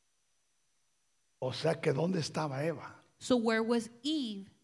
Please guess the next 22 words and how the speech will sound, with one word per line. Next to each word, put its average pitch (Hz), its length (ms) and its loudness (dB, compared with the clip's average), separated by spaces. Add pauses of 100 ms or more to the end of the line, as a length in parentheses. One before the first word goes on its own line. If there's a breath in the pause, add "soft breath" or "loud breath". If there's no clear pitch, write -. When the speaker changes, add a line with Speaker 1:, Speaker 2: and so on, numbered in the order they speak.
(460)
Speaker 1:
Ella 160 260 2
estaba 156 640 -4 (140)
en 123 220 -2
el 117 200 -4
mismo 131 580 -8
Adán. - 320 -12 (400)
Speaker 2:
And 214 140 4
she - 220 2
was 240 240 4 (320)
in 285 360 4 (160)
the 226 100 4
same 220 420 -2 (140)
Adam 214 360 2
himself. 226 480 -2 (160)
Speaker 1:
Porque 131 560 -2
Eva 143 480 -2 (680)
Ella 160 220 4
no 156 140 -2
fue 165 200 -4
hecha 123 160 -2
del 107 160 -6
polvo. 127 460 -10